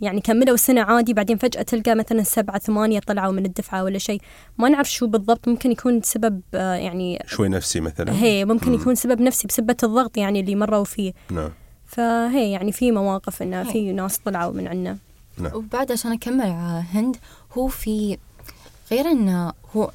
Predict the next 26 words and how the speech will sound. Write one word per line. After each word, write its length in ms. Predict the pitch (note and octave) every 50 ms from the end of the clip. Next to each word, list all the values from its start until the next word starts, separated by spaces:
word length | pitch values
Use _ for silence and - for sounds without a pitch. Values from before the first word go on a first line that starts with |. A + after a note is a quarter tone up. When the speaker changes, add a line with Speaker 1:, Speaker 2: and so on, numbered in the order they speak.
| - - - - -
Speaker 3:
يعني، 240 | F#3 F3 E3 D#3 - - -
في 140 | - - F3 - -
اللي 160 | F3+ F3+ F3
طلعوا 480 | F3+ - A#3 A#3+ A#3+ A#3 B3 C#4 D#4+ E4 - - - - - -
أو 200 | F#3 F#3 F3+ - -
اللي 500 | - F3 F3 E3+ E3 E3 E3 E3 D#3 - - - - - - - - - -
كانوا 280 | - - G#3 G#3+ A3+ G#3+
يفكرون 460 | F#3+ - F#3+ F3 - - A3 A#3+ A#3
يطلعون، 580 | G3 F#3 - - F#3 F3+ F3+ F3+ F3+ A3 C4+ C4+ - - -
Speaker 2:
إيه. 180 | G2 F2 F2 G2+
Speaker 3:
كان 240 | A2+ G#3+ A3 A3 G#3+ - -
أكثر 340 | - D4 - - - - B3+
شيء 380 | A#3 - - C4 D4+ D4 - - - - - -
مو 200 | G3+ G#3 A#3 C4+ C4+
من 260 | C4+ B3+ A#3 G#3+ F#3+
ناحية 420 | F#3 G3+ G#3+ - - - G3 F#3+ - - - -
إنهم 540 | F3+ F3 F3 E3+ E3+ F3 F#3+ G3+ G3+ G3
مو 80 | G3 G3
بياسين 420 | G3 - F#3+ F#3+ F#3+ - - F#3+
يتقبلون 640 | F3+ - - - F3+ E3 - F3+ F#3 F#3+ F#3+ F3 - - - - - - E3+ F3 E3+ D#3+ D#3+ D#3+ D#3 D#3 - - - - - - - - - - -
الجثة 440 | F3 - G3+ G3+ - - - F#3+ F3
ولا 160 | E3+ F3 F3
المنظر 400 | F3 F3 F#3 G3 F#3+ F3 F3 E3
قدامهم، 640 | D#3+ F3 D#3+ - - F3 F3 F3 E3+ E3+ D#3+ E3 - - -
كان 280 | A3 A3 A#3+ A#3 G3+
من 160 | F3+ F3+ F3